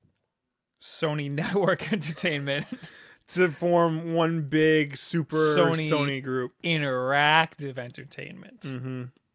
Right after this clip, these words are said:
Speaker 1: Uh, this means, what does this mean to you, Will?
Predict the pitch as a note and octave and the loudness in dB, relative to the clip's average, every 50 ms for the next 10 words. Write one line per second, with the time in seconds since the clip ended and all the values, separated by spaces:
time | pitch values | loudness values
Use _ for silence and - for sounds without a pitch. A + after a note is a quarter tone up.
0 | _ _ _ _ _ _ _ _ D3+ D3 C#3 C#3 C3+ C3 B2+ B2 B2+ B2 C3 - | _ _ _ _ _ _ _ _ -2 -2 0 0 0 0 0 0 0 -2 -4 -6
1 | - _ _ _ _ _ _ _ _ _ _ _ _ _ _ _ _ _ A3+ F3+ | -12 _ _ _ _ _ _ _ _ _ _ _ _ _ _ _ _ _ -8 -6
2 | D#3+ D#3+ - - E3+ E3 D#3+ D3+ D3 C#3+ C#3 C3+ C3 C3+ - - - _ D#3+ F3 | -6 -6 -4 -6 -4 -4 -4 -4 -4 -6 -6 -8 -10 -12 -14 -18 -16 _ 2 2
3 | F3+ F#3+ G3+ F#3+ D#3 E3+ F#3 F3+ E3+ D#3+ C#3+ - _ _ _ _ _ - - D#3 | 2 2 2 -2 -2 -2 -2 -2 -2 -2 -4 -8 _ _ _ _ _ -10 -8 -8
4 | C#3 B2+ A#2+ G#2+ G#2+ A2+ B2+ | -8 -8 -10 -10 -14 -14 -16